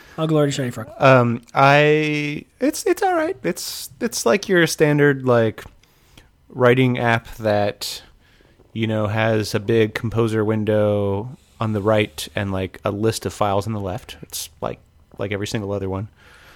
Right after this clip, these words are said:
Speaker 2: Um, they have a, they're working on kind of simultaneously on a Mac app and a, um, I O S app.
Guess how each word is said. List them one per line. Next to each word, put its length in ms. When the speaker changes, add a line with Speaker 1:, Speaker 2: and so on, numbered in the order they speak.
Speaker 2:
Um, 380
they 120
have 220
a, 260
they're 160
working 300
on 240
kind 200
of 320
simultaneously 920
on 160
a 40
Mac 300
app 300
and 240
a, 320
um, 260
I 180
O 80
S 180
app. 200